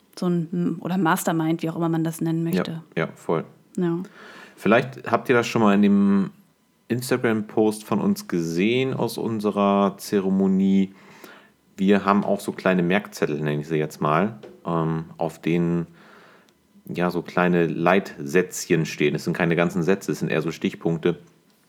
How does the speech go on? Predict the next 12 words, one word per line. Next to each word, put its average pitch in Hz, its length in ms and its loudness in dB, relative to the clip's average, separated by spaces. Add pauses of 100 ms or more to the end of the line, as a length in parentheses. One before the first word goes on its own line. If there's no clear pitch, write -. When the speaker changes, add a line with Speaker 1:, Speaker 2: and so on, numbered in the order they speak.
(460)
Speaker 2:
Unter 104 200 4
anderem 87 300 2
steht - 300 -2
drauf, 82 260 2
„Lass 80 260 0
los.“ 76 460 0 (140)
Speaker 1:
Mhm. 185 220 2
Speaker 2:
Das - 140 -6
ist - 60 -12
immer 101 180 4 (100)
relativ 98 320 0
abstrakt, - 800 -4